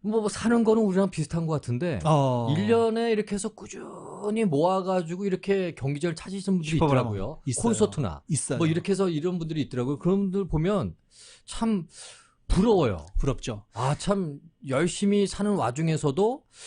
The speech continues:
Speaker 1: 저런 플랜을 세워가지고 남-, 나름대로 보람을 참 찾는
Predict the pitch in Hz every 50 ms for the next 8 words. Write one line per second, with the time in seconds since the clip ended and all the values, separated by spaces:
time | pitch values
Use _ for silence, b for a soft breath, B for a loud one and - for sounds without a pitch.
0 | B B B B - 156 190 214 208 208 - - 214 208 202 196 190 165 - 190
1 | 190 185 175 156 147 131 117 117 98 104 98 101 113 135 139 120 98 90 87 90
2 | 101 135 139 151 180 156 170 170 147 - - 113 113 139 160 170 165 170 175 190
3 | 202 214 208 - B B B B B - - 156 180 202 202 202 190 - - 185
4 | 190 180 170 165 156 - - _ - - 190 214 190 147 104 82